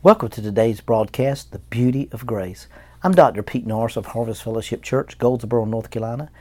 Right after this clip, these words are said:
Today's message, I would like to talk to you about understanding our position in Christ. Now, when I think about that today, I want you to realize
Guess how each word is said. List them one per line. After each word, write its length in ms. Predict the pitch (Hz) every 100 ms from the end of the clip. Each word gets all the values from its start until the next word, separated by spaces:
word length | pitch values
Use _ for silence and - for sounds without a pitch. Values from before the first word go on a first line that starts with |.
| - - -
Today's 460 | 139 170 214 160
message, 420 | 147 147 165 160 -
I 80 | 143
would 140 | 180
like 140 | 165 -
to 80 |
talk 280 | 101 127 117 -
to 120 | 110
you 220 | 110 120 - - - -
about 320 | 127 120 117 -
understanding 680 | 165 165 147 - 135 131 135
our 120 | 120
position 840 | 120 110 101 120 143 - 87 95 107 - -
in 180 | 107 101
Christ. 580 | - 101 95 95 - - - - - - -
Now, 100 | 160
when 120 | 165
I 60 | 151
think 340 | - 240 254
about 260 | 180 127 113
that 220 | 113 107
today, 280 | - 107 113
I 60 | 170
want 160 | 208
you 60 | 208
to 180 | 147 -
realize 680 | 139 175 156 104 104 113